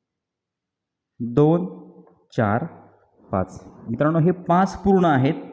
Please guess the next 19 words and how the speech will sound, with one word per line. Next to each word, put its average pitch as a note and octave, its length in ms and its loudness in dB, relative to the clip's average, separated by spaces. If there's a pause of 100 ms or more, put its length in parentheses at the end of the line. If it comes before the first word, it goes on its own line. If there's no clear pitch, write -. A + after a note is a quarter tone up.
(440)
म्हणजे B2 200 0
या C3+ 100 4
ठिकाणी C3+ 340 0
पाच D3 280 -2
पूर्ण E3+ 280 2
घेतले E3+ 380 2 (380)
आणि B2+ 240 2
दोनशे D3+ 480 2
पंचेचाळीस F3 760 0
छेद F3+ 180 0 (120)
एक E3+ 280 2
हजार A#2 280 2
म्हणजे C#3 320 4
किती E3+ 260 -2
येणार? D3+ 280 2 (520)
तर D3+ 120 0
शून्य F#3+ 400 2
दशांश E3 360 4
चिन्ह D3+ 500 0